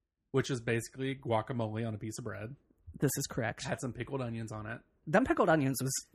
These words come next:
Speaker 2: on point, though.
Speaker 1: Why do you have to add three dollars to add two eggs to it? And you had
Speaker 2: First
Speaker 1: to add
Speaker 2: off,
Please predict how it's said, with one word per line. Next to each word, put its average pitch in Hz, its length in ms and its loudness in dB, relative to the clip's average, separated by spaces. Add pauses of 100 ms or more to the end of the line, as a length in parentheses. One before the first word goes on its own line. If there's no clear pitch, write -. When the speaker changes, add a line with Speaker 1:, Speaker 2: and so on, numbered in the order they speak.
(240)
Speaker 2:
on 139 200 4
point, 131 260 2
though. 80 240 0
Speaker 1:
Why 139 520 4
do 147 60 -4
you 143 120 -6
have 135 240 -6
to - 100 -16
add 120 180 -6
three 113 140 -4
dollars 107 320 -8
to - 80 -12
add 120 180 -10
two - 140 -14
eggs - 400 -16 (460)
to - 80 -8
it? - 100 -12 (420)
And 131 160 4
you 156 140 12
had 156 160 12
Speaker 2:
First - 120 10
Speaker 1:
to 240 40 12
add 190 100 12
Speaker 2:
off, 170 220 12